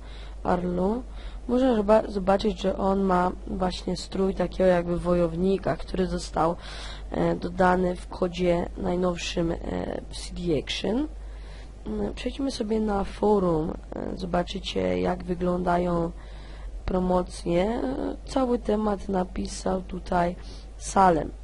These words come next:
I mamy w skład pakietu dla początkujących schodzi dwadzieścia S L, dwieście pięćdziesiątka złota itemek jest poglądowy.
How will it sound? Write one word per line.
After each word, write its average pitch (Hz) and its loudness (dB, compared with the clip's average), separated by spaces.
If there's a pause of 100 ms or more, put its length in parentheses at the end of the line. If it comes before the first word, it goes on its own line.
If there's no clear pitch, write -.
(460)
I 247 2
mamy 240 4
w - -8
skład 196 4
pakietu 190 0
dla 185 4
początkujących 180 -2
schodzi 170 -2
dwadzieścia 254 0
S 208 -2
L, 185 2
dwieście 175 -4
pięćdziesiątka 165 -2
złota 160 -2
itemek 160 -4
jest - -8
poglądowy. 156 0